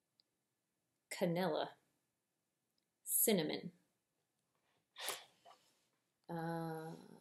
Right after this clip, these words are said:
sopa. Soup. Soup. Jabón. Soap. Soap. Am, canela me recuerda a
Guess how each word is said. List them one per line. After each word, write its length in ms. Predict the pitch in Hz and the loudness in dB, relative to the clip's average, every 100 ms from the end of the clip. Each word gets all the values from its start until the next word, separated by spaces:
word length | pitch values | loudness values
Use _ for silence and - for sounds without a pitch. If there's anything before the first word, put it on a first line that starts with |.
| - _ | -20 _
sopa. 640 | - - 220 - 208 - - - - _ _ _ _ _ _ _ _ | 0 4 4 4 0 0 -14 -20 -20 _ _ _ _ _ _ _ _
Soup. 540 | - - 277 185 - - - _ _ _ _ _ _ _ _ _ _ _ | 2 4 6 4 0 -16 -18 _ _ _ _ _ _ _ _ _ _ _
Soup. 400 | - - 269 - - - _ _ _ _ _ _ _ _ _ - - | -6 2 2 2 -6 -18 _ _ _ _ _ _ _ _ _ -16 -4
Jabón. 540 | 156 165 196 214 220 - _ _ _ _ _ _ - | 2 4 4 2 -2 -10 _ _ _ _ _ _ -4
Soap. 640 | - - 170 - - - - _ _ _ _ _ _ _ _ _ _ | 2 6 8 8 4 -16 -20 _ _ _ _ _ _ _ _ _ _
Soap. 540 | - - - 170 - - - _ _ _ _ _ _ _ _ _ _ _ _ _ _ _ _ _ - - - - - _ _ _ - - - - | -6 0 6 6 6 -2 -20 _ _ _ _ _ _ _ _ _ _ _ _ _ _ _ _ _ 2 6 6 4 -16 _ _ _ -20 2 2 4
Am, 480 | 160 156 151 147 151 | -6 -6 -10 -12 -10
canela 460 | - 185 208 269 320 | 0 4 6 6 6
me 160 | 226 | 6
recuerda 560 | 165 165 - 220 233 214 - | 6 4 4 4 4 2 4
a 520 | 185 233 269 277 | 4 4 2 0